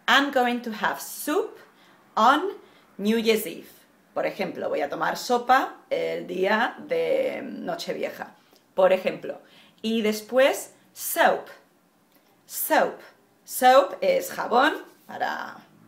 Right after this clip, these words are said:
jabón, <laughs> básicamente, y se escribe S O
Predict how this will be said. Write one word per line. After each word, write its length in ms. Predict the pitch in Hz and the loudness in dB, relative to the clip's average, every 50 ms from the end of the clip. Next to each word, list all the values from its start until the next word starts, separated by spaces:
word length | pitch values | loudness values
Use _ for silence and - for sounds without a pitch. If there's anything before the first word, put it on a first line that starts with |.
| - - - | -20 -20 -20
jabón, 460 | - - - 262 220 254 285 - - - 285 - - - 415 370 - 339 494 - - | -12 -8 -4 0 0 0 0 -2 -4 -8 -12 0 6 8 8 8 8 6 4 4 0
<laughs> 600 | - - - _ - 466 - - 508 466 381 - | -6 -14 -14 _ -6 -4 -4 -4 -4 -4 -4 0
básicamente, 840 | - - 220 226 214 226 226 240 262 262 247 - 262 285 370 - - - - - - - - _ _ | 2 2 2 4 4 4 6 6 6 4 4 4 4 4 4 4 -2 -12 -18 -20 -20 -20 -20 _ _
y 320 | - 247 262 294 370 - - | -2 0 2 2 2 0 -2
se 120 | - - | -2 -4
escribe 640 | 220 214 - - 240 233 233 226 262 277 320 320 - - | -4 -4 -4 -4 -4 -2 2 4 4 4 4 2 0 0
S 600 | - 240 277 - - - 233 185 165 - - - - | 0 0 0 -2 -4 -2 0 0 0 -2 -4 -6 0
O 480 | - 240 269 320 - - - - - | 4 6 6 6 6 2 -2 -10 -20